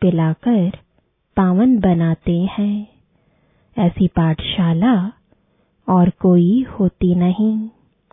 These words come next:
प्रश्न है, बाप की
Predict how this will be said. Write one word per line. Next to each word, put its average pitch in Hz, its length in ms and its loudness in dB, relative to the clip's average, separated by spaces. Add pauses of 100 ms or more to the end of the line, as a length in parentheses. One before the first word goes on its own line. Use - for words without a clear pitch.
(200)
प्रश्न 180 540 0
है, 185 380 0 (840)
बाप 175 340 2
की 226 460 0